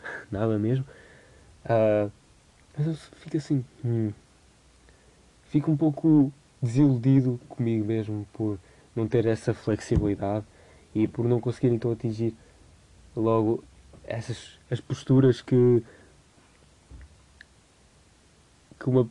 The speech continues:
que eu ambiciono atingir. Que são aquelas mais, o gajo fica, "Ei, quem me dera saber fazer isto." Fica, são aquelas posições mesmo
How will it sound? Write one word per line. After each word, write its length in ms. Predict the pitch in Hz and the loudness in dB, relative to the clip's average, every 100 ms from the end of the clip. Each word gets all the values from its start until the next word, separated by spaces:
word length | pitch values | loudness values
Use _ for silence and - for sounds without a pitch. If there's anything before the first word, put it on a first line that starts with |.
| - | -8
que 120 | - 127 | 0 4
eu 100 | 123 | 4
ambiciono 680 | 123 127 - 123 113 98 117 | 4 2 2 2 2 0 -6
atingir. 480 | 110 120 110 104 87 - _ _ _ _ _ _ _ _ _ _ _ _ _ _ _ | -6 -4 -2 -4 -6 -12 _ _ _ _ _ _ _ _ _ _ _ _ _ _ _
Que 80 | - | -4
são 200 | - 147 | 2 4
aquelas 360 | 151 156 147 | 4 4 4
mais, 340 | 139 143 139 - _ _ - | 4 2 2 -8 _ _ -12
o 60 | 123 | -8
gajo 180 | 123 | -8
fica, 180 | - 131 | -10 -6
"Ei, 160 | 147 139 - | -4 -4 -6
quem 140 | - 135 | -4 0
me 60 | |
dera 240 | 131 135 127 | 2 0 -2
saber 260 | - 131 | -2 -2
fazer 340 | 127 127 113 113 | -2 -2 0 0
isto." 300 | 110 - - | -2 -4 -10
Fica, 200 | - - - - - | -12 -12 -20 -20 -18
são 100 | - | -4
aquelas 180 | 151 | -4
posições 280 | 139 139 151 | -2 0 2
mesmo 200 | 147 135 | 4 2